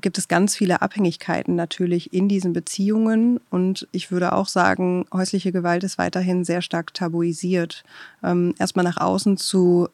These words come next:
ähm, treten und zu sagen, „Ich erlebe Gewalt“, um Unterstützung von Dritten zu bekommen, fällt vielen bereits sehr, sehr schwer, weil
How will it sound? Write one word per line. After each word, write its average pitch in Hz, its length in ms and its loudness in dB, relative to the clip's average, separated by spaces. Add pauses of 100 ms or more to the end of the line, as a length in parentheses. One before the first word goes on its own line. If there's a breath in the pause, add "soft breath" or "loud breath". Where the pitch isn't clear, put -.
ähm, 175 480 -2
treten 175 480 -2
und 175 180 -2
zu 175 100 -6
sagen, 170 440 0
„Ich - 140 -6
erlebe 175 520 2 (120)
Gewalt“, 170 640 0 (180)
um 175 220 2
Unterstützung 175 720 -2
von 175 200 0
Dritten 170 300 -4
zu - 160 -6
bekommen, 180 520 0 (360 loud breath)
fällt 180 280 2
vielen 170 480 2
bereits - 460 -2
sehr, 160 180 -2
sehr 165 200 -4
schwer, 170 540 0
weil 170 360 0